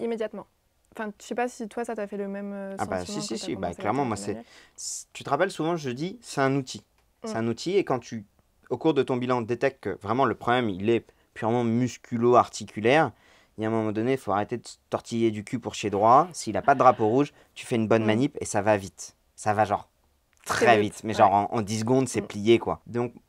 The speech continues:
Speaker 2: moi, je serais toujours très ouvert aux critiques autour de la thérapie manuelle. Je sais que je suis droit dans mes bottes quand je dis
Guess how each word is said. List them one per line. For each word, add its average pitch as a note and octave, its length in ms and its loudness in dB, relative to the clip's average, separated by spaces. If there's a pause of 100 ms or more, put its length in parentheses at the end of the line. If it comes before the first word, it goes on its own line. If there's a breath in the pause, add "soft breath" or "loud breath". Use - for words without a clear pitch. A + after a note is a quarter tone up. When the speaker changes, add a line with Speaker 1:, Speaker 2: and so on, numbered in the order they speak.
Speaker 2:
moi, C#3+ 180 2
je D3+ 140 -4
serais D3+ 260 -2
toujours F3 400 -2
très C#3 240 -2
ouvert C#3 340 4
aux A2+ 140 2
critiques - 500 -8
autour C3 280 -2
de A#2 80 4
la G#2 100 2
thérapie G#2+ 400 -4
manuelle. A#2 560 -2
Je A2 180 -8
sais B2 140 -2
que C#3+ 60 -2
je - 60 -14
suis A#2+ 60 -6
droit A2+ 160 2
dans A#2 120 0
mes A2+ 160 -2
bottes B2+ 180 0
quand G#2 120 -6
je F#2 60 -12
dis G2+ 160 -8